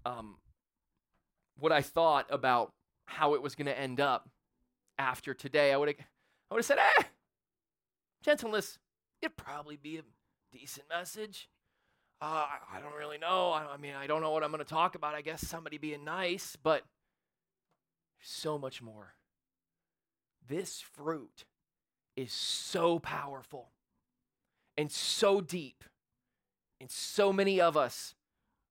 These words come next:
blow it off, and we blow it off because we got it wrong. So the first practical is this. In our lives, and we're gonna do this as we close the service, I just want you to pray for gentleness. Pray that God would convict your heart and your life right where it's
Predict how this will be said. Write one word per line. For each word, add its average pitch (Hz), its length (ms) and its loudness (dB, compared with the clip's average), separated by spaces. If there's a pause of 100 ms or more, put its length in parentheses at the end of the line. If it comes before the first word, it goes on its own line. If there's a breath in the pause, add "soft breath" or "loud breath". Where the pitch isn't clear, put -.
(320)
blow 175 360 8
it 180 80 6
off, 202 540 8 (460)
and 127 100 -14
we 123 80 -14
blow 190 400 8
it 208 60 8
off 208 420 10 (320)
because 143 300 -6
we 139 100 -10
got 123 220 0
it - 100 -8
wrong. 101 280 -12 (2000)
So - 120 -20
the 143 60 -18
first - 240 -8
practical 120 400 -2
is 107 60 -18
this. 113 420 -8
In 131 140 -12
our 139 120 -2
lives, 127 280 2
and 113 100 -14
we're 123 60 -14
gonna 120 100 -12
do 113 100 -4
this 113 200 -12
as 113 160 -18
we 110 80 -14
close 117 300 -14
the 117 100 -20
service, 113 440 -16
I 123 100 -8
just 151 120 -12
want 131 200 -16
you 123 60 -20
to 123 60 -20
pray 117 240 -12
for - 140 -20
gentleness. - 500 -20 (920)
Pray 156 180 2
that 143 120 -8
God 139 240 4
would 120 120 -10
convict 127 400 -10
your 123 80 -10
heart 117 300 -4
and 131 80 -20
your 113 100 -16
life 120 340 -2
right 123 180 -4
where 117 180 -6
it's - 180 -16